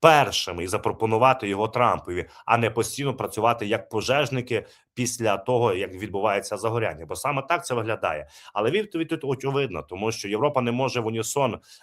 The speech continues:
е, висловити свою позицію, е, не може стати єдиним фронтом. Ну, яскрава демонстрація — це затвердження допомоги Україні.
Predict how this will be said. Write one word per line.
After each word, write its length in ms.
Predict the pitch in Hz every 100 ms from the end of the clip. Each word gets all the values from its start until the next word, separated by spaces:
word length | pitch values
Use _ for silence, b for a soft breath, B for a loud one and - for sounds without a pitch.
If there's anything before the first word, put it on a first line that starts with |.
| _
е, 240 | 82 85 87
висловити 480 | 98 110 104 95
свою 300 | 90 98 92
позицію, 640 | - 117 196 202 139 131 117 B B _
е, 120 | 87
не 220 | 95 113 131
може 500 | 135 110 95 92 76 _ _ _ _ -
стати 400 | - - 107 110
єдиним 640 | 92 87 120 131 101 101 101
фронтом. 760 | - 180 185 160 135 113 98 113
Ну, 240 | 120 101
яскрава 460 | 101 104 139 131 101
демонстрація — 640 | 98 98 123 127 123 95
це 200 | - 104
затвердження 460 | 95 110 110 98 92
допомоги 460 | 87 101 104 95
Україні. 540 | 101 95 104 95 80